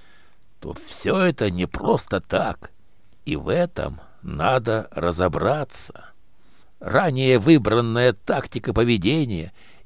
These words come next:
и стратегия была им моментально забыта. Он пошел на абордаж. Белый танец. Что это мужик себе позволяет?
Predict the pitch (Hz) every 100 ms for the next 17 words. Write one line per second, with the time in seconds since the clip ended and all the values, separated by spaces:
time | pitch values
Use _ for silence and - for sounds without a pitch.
0 | - 117 - - 101 - - 190 113 92
1 | 69 - - - - - 73 85 151 165
2 | - - 143 120 95 - - - 92 101
3 | - 165 202 165 156 131 - 85 82 104
4 | 101 113 - 78 80 - - - - -
5 | - - - - 113 160 160 - 101 98
6 | - 98 117 110 104 - - - 82 87
7 | 85 80 71 78 - - - - - -
8 | - - - - 80 95 87 85 - 85
9 | 78 - - - - - - - - -
10 | - - 127 151 131 135 147 113 147 -
11 | 101 113 101 85 104 160 143 78 - -